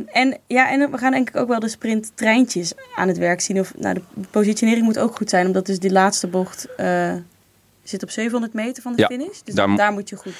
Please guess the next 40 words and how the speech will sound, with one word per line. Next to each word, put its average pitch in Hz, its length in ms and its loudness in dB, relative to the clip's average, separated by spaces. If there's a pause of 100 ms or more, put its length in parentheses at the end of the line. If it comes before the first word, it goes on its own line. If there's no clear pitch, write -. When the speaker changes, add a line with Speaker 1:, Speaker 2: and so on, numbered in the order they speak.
(140)
Speaker 1:
zitten. - 360 -12
Speaker 2:
Ja, 87 180 4
daar 98 100 2
moet 117 120 4
je 139 60 4
Speaker 1:
Ik 127 60 4
ben 123 100 2
wel 247 60 -4
Speaker 2:
eigenlijk 127 260 2
Speaker 1:
heel 104 60 -8
Speaker 2:
met, 101 100 -8
Speaker 1:
benieuwd - 0 -
hoe 123 120 0
het 120 60 0
Speaker 2:
met - 100 -8 (680)
Speaker 1:
gaat. - 60 -4
Speaker 2:
je, - 100 -8
je 107 60 2
laatste 110 400 2
twee 110 360 2
lead-out 123 360 2
mannen 117 280 2
moeten, 107 460 0
moeten 107 320 -2
als 95 160 -2
eerste 104 380 0
die 101 160 2
bocht 104 240 2
doorgaan. 92 400 0
Speaker 1:
Ja. 180 100 -12
Speaker 2:
Dus 95 220 -8
het, 95 140 -14 (100)
het 92 160 -8
wordt 104 200 0
een 98 100 -2
sprint - 640 -2 (380)
naar 101 380 0
die 95 120 0
bocht. 127 340 -2
Speaker 1:
Ja. - 160 -10